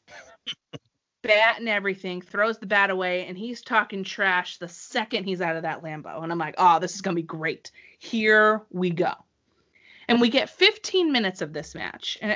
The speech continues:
right at the beginning, I thought it was good. And then it started to take a turn for me.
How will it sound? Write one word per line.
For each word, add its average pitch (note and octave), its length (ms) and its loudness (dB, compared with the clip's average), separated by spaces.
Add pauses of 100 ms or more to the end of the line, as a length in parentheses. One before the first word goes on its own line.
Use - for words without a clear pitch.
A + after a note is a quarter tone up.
(160)
right F4+ 140 4
at A#4+ 80 2
the A4+ 100 4
beginning, G#3+ 480 0 (100)
I G3+ 80 -2
thought F#3 180 2
it - 40 -4
was A3+ 140 -4
good. - 400 0 (1120)
And A3 160 2
then D4 120 2
it F#4+ 100 2
started F4+ 260 4
to - 80 -12
take D4 180 0
a B3 40 -4
turn G#3 300 4
for E3+ 140 -8
me. G2 200 -10